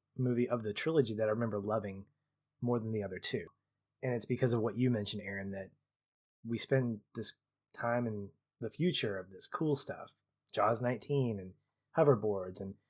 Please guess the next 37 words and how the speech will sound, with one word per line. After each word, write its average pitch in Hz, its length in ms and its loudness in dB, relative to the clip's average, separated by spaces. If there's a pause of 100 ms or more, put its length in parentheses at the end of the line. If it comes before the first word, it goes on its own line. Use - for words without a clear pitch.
(100)
really 147 240 6
bright, 120 480 6
colorful, 117 640 0
popping 123 560 2 (500)
kind 117 180 0
of 101 120 -4
wish 120 280 2
list 113 360 -2 (1200)
future 147 380 2
that 104 160 -2
we 120 100 0
want 110 640 2 (140)
or 113 120 2
that 107 160 2
we 110 120 -4
think 165 260 0
we 104 100 -4
want. 87 300 -14
It's 123 200 -2
a 127 100 0
very 143 240 6
creative 113 560 0
palette. 92 460 -6 (1120)
And 123 380 4 (100)
tonally, 131 540 6
it 113 120 -6
speaks - 400 -2
to 113 160 0
some 117 220 -2
of 110 80 2
the 104 100 -2
goofiness 101 520 -6
or 107 60 -4
campiness 110 520 -2
that 104 120 -8
we 110 80 -4
get 117 280 0